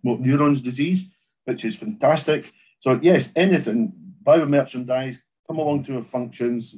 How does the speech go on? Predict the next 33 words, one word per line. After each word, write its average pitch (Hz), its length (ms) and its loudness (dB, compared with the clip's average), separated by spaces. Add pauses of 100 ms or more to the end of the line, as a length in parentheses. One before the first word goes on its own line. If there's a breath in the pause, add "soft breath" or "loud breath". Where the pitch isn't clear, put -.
We're 113 320 -4
on 113 120 -2
social 135 280 -4
media, 120 340 -2
go 123 100 -4
onto 120 240 -2
our 113 40 -4
website, 113 520 -2
everything's 110 340 -8
advertised 110 580 -2
there. 104 300 -6 (480)
But 131 80 2
I 135 60 0
think 139 300 0
it'd 117 200 -2
be 117 120 -4
great 123 340 -2
to 113 80 -6
see 117 160 -4
more 117 220 0
people 110 360 -6
come 127 140 -2
along 113 360 -2
to 113 100 -4
our 107 60 -4
presentations 110 840 -6 (300)
in 123 120 0
the 113 60 -2
cities, 104 560 -8
wherever 110 280 -2
we 107 120 -10
do 104 280 -6
it, 98 120 -6